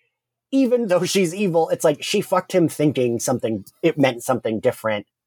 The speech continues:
than he thought. Like, to him, it was just fucking. To her, it was like, "Oh, this is it. We're, like, falling back into our pattern. He's coming back to me. He's gonna lose his soul because I'm gonna make him so happy.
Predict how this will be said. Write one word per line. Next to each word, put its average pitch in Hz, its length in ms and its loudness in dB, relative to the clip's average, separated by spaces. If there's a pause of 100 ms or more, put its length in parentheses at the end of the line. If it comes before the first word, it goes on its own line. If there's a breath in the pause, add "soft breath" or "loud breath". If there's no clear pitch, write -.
than 127 140 2
he 131 160 -2
thought. 226 380 4 (100)
Like, 135 180 4
to 131 60 -6
him, 139 180 2
it 131 60 0
was 117 160 -4
just 117 240 0
fucking. 120 380 2
To 113 60 0
her, 120 180 4
it - 80 -4
was 123 100 -4
like, 110 220 -2 (320 soft breath)
"Oh, 123 120 4
this - 200 0
is 95 120 -4
it. 95 160 -6
We're, 107 140 -14
like, 90 160 -20
falling 104 400 0
back 160 280 4
into 120 240 -2
our 101 120 -2
pattern. 196 640 2 (200 loud breath)
He's 120 160 -4
coming 101 360 -4
back 151 260 4
to 170 60 2
me. 143 280 2
He's 120 180 -2
gonna 107 180 -6
lose 104 180 -6
his 95 160 -10
soul 160 400 6
because 120 240 0
I'm 113 120 0
gonna 110 120 -2
make 107 160 -2
him 98 120 -6
so 90 180 -10
happy. 135 600 -2